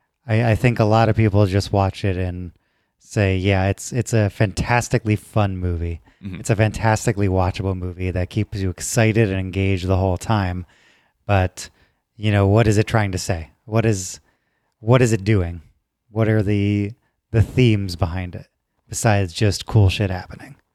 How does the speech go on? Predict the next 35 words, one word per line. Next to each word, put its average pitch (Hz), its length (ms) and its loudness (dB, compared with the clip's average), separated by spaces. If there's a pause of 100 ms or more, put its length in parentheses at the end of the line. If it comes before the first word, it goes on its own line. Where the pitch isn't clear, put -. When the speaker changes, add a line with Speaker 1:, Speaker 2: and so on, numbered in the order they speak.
(460)
Speaker 1:
'Cause 123 160 0
they're 160 200 6
there. 131 460 4 (600)
They're 117 120 2
not 151 180 4
there 156 160 6
on 151 100 6
the 131 80 0
surface, 156 480 0
but - 180 -4
they 123 140 2
are 123 180 4
there. 98 340 -4 (920)
Speaker 2:
Yeah, 113 400 2
it's 113 220 -6
not, 139 460 2 (720)
the 120 60 -10
movie 135 360 4
isn't 107 460 0 (140)
empty. 92 460 -8 (800)
It 104 120 -8
has 110 160 2
Speaker 1:
Yeah. 113 60 2
Speaker 2:
a - 20 0
lot 101 400 2
going 101 280 2
on 90 320 0
below 90 300 0
the 90 100 -4
surface 87 640 -2 (160)
that, 90 400 -2 (140)
that 95 100 -10
you 101 140 0
can 104 180 -4
miss, 143 480 2